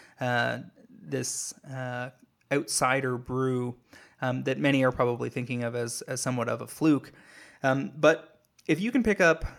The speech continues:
uh, you know, copies of Snow-Covered Mountains at, in the two to doll-, two to three dollar range, it's, mm, quite possible they may end up being a five to six dollar card. Um, inventory is already low. Um, lots of stores will have these in bulk bins, potentially available for,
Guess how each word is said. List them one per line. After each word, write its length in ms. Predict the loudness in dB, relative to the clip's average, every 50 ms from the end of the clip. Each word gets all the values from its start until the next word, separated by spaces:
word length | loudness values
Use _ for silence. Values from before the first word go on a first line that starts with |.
| -12 -8
uh, 580 | -4 -2 0 2 2 2 2 2 2 0 0 -2
you 80 | -4 -4
know, 120 | -4 -4
copies 340 | -2 0 0 0 0 0 -4
of 100 | -6 -6
Snow-Covered 380 | -4 -4 -2 -2 0 -2 -2 0
Mountains 400 | -2 -2 -2 -4 -6 -6 -6 -4
at, 200 | -4 -4 -4 -4
in 120 | -4 -4
the 80 | -4 -4
two 300 | -6 -6 -4 -4 -4 -4
to 80 | 0
doll-, 300 | 0 0 0 0 -2 -4 -8 -6
two 140 | -4 -4 -4
to 60 | -4
three 220 | -6 -8 -10 -4
dollar 340 | 0 2 4 4 4 4 2
range, 440 | 0 -2 -2 -2 -2 -4 -6 -8 -10
it's, 340 | -10 -12 -10 -10 -12 -14 -14 _ _
mm, 380 | -18 -14 -10 -8 -8 -8 -8 -8
quite 260 | 2 2 2 2 4
possible 380 | 2 2 2 2 2 -2 -4
they 100 | -4 -2
may 180 | -2 -2 0 0
end 100 | 0 -2
up 80 | -2 -2
being 160 | -4 -4 -6
a 40 | -4
five 240 | 0 2 2 2 2
to 60 | -2
six 200 | -8 -8 -8 -4
dollar 200 | -4 -4 -4 -4
card. 460 | -8 -6 -2 2 4 4 4 2 0 -4 -12 -20 -20 -20 -20 -20 _ _
Um, 160 | -2 -2 0 0
inventory 440 | 2 2 2 2 2 2 2 2
is 80 | 2 2
already 220 | 0 0 0 -2
low. 440 | 0 0 2 4 4 2 0 -2 -6 -10 _ -16 -10
Um, 260 | -6 -4 -4 -4 -6 -2
lots 200 | -2 -2 -2 -2 -4
of 60 | -8
stores 400 | -6 -4 -4 -2 -2 -4 -6 -6
will 180 | -6 -6 -6
have 260 | -2 2 2 2 2 0
these 180 | -6 -6 -6
in 120 | -6 -4 -2
bulk 280 | -2 -2 -2 -2 -4
bins, 260 | -4 -4 -4 -4 -6
potentially 460 | -8 -8 -6 -6 -6 -4 -4 -6 -6 -4
available 400 | -2 -2 -4 -2 -2 -4 -6 -6
for, 580 | -8 -10 -10 -8 -8 -8 -8 -8 -8 -10 -12